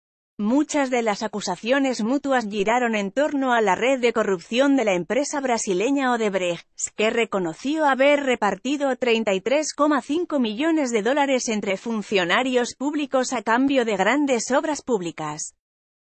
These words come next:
La situación empezó el veintiséis de febrero, cuando Vaca hizo pública una grabación de audio en que se escuchaba una conversación entre Serrano y el prófugo excontralor Carlos Polit, en cuya parte medular se hablaba de sacar del cargo al fiscal.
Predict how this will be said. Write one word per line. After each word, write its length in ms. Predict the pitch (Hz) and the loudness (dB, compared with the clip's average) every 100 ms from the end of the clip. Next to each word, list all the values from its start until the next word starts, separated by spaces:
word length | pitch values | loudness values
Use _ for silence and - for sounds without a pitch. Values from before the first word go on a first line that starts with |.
| _ _ | _ _
La 260 | 202 202 196 | -4 0 0
situación 720 | - 214 190 175 220 302 302 | -2 -4 -4 -4 -2 0 2
empezó 500 | 277 254 208 - 302 | 2 0 -2 0 2
el 120 | 285 | 2
veintiséis 680 | 262 233 214 208 - 285 320 | 2 2 -2 -6 -4 -2 0
de 100 | 285 | -2
febrero, 640 | 262 233 247 208 190 185 - | -2 0 2 2 2 0 0
cuando 400 | 175 208 202 185 | 2 2 2 2
Vaca 340 | 240 - 262 | 2 0 0
hizo 320 | 262 311 - | 0 -2 -4
pública 560 | 226 311 349 330 294 294 | -2 -2 -2 -6 -4 -4
una 300 | 285 277 214 | 0 -2 0
grabación 640 | 208 196 180 - 220 226 | 0 0 -2 0 0 0
de 100 | 202 | 2
audio 320 | 196 240 240 | 0 0 0
en 180 | 214 196 | 0 0
que 140 | 185 190 | -2 -2
se 160 | 220 | -2
escuchaba 640 | 196 - 202 - 254 294 285 | -6 -4 -6 0 0 2 0
una 240 | 269 247 | 2 0
conversación 800 | 233 208 196 190 165 - 247 302 | 0 0 0 0 -4 -4 -2 0
entre 340 | 285 240 233 220 | 0 0 0 0
Serrano 520 | 220 180 220 320 311 | -2 -2 0 2 2
y 120 | 247 | 2
el 120 | 214 | 0
prófugo 520 | 208 269 330 311 247 | 2 -2 0 -2 2
excontralor 920 | 226 208 - 226 208 208 196 185 302 285 | 0 0 -4 -2 -2 0 2 2 0 -2
Carlos 540 | 247 302 339 330 294 | 0 0 2 0 0
Polit, 500 | - 247 294 294 277 - | -2 -2 0 -4 -6 -4
en 180 | 226 | -2
cuya 320 | 208 220 196 190 | 0 0 0 2
parte 420 | 247 269 269 226 | 2 0 -2 -2
medular 420 | 202 180 185 269 | -2 0 2 0
se 160 | - 233 | 2 2
hablaba 520 | 170 175 262 320 294 | 2 2 0 2 0
de 120 | 269 | 0
sacar 440 | - 233 226 247 | 0 -2 0 0
del 200 | 240 214 | 0 -2
cargo 380 | 196 247 302 311 | 0 0 0 0
al 160 | 320 285 | 0 0
fiscal. 800 | 302 277 - 233 185 160 147 | -4 -4 0 2 2 0 -6